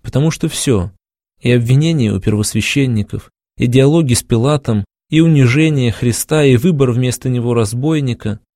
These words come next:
всё это умещается в пятнадцать стихов. При чтении создаётся впечатление, что эти люди всё время торопились, как будто бы подгоняемые собственной злобой, и их суете противопоставляется поведение Христа, который очень спокоен и молчалив.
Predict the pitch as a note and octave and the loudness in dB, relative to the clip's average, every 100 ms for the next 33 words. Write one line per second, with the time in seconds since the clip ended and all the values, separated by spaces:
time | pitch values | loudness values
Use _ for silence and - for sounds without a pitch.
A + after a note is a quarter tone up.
0 | _ _ - C#3 B2+ A#2+ A#2 A2+ E3 D3+ | _ _ -2 0 0 0 -2 -2 -2 -2
1 | - G#2 - G#2+ B2 A#2+ A2+ - A#2 - | -4 -8 -8 -6 -6 -6 -8 -6 -6 -6
2 | F#2 F2 - _ _ _ _ - C3+ - | -8 -10 -14 _ _ _ _ -4 -2 0
3 | F#3+ D#3+ A#2+ - B2 C3+ D3 - C#3 D3 | 0 2 0 0 2 2 0 -2 -4 -4
4 | - C#3 F3 F#3 C3 A2 - C#3+ C#3+ C#3+ | -6 -6 -2 -2 -2 -4 -4 -2 -2 -2
5 | D#3+ D3 - C#3+ C#3 C#3+ C#3 C#3+ C#3+ C#3 | -4 -4 -4 -2 0 -2 -2 -2 -2 -2
6 | A#2 E2+ D#2+ - _ _ _ _ - B2+ | -4 -2 -8 -12 _ _ _ _ -8 -4
7 | A2 C#3+ C#3 C3 B2 C3 C3 C#3+ C3 A2 | -2 -2 -2 -4 0 0 0 0 -2 -2
8 | G#2+ G#2+ C3 - B2+ B2+ B2 B2+ A#2 F#2 | -2 -2 -4 -4 -4 -4 -2 0 -2 -2
9 | F2 F#2 _ _ _ _ - - E3 - | -6 -8 _ _ _ _ -6 -2 -2 -2
10 | - C3 B2 - F3+ E3+ _ _ - B2 | 0 2 0 -2 -4 -4 _ _ -4 -2
11 | C3 B2 A#2+ A#2+ B2+ B2 D#3+ C#3+ - A2 | 2 0 0 -4 -2 0 0 -2 -4 -6
12 | A#2 A2+ A2+ A#2+ A#2 A2 - A#2+ - F#2+ | -4 -2 -2 -2 -2 -6 -6 -8 -6 -8
13 | E2+ - _ _ _ _ - G#2+ A#2+ A#2+ | -8 -12 _ _ _ _ -8 -2 0 0
14 | - B2 - A2+ - D#3 A#2+ G2 A#2 A2 | -2 -6 -2 -4 -2 -2 -2 -2 -4 -4
15 | G#2 - G2+ F2+ E2+ | -6 -6 -4 -4 -8